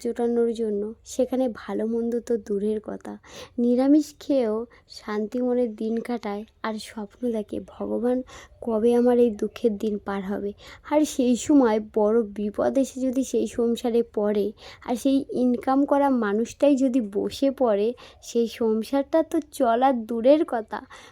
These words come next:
দুমুঠো ভাতও জোগানোর মতন কোনো আত্মীয় স্বজন থাকবে না। একটা বড় বিপদ হলো, এমন একটা বিপদ হলো, হয়তো পা ভেঙে গেল, হাত ভেঙে গেল, বা কোনো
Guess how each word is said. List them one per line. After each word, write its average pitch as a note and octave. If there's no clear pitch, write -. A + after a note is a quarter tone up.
দুমুঠো C#4
ভাতও D4+
জোগানোর B3
মতন G#3+
কোনো D#4
আত্মীয় A#3+
স্বজন G#3
থাকবে F#3+
না। -
একটা B3+
বড় B3
বিপদ A3+
হলো, F#3+
এমন F4
একটা G4
বিপদ D4+
হলো, D#4
হয়তো C4
পা C4+
ভেঙে C#4+
গেল, C4+
হাত A3+
ভেঙে C4
গেল, B3
বা E4
কোনো D4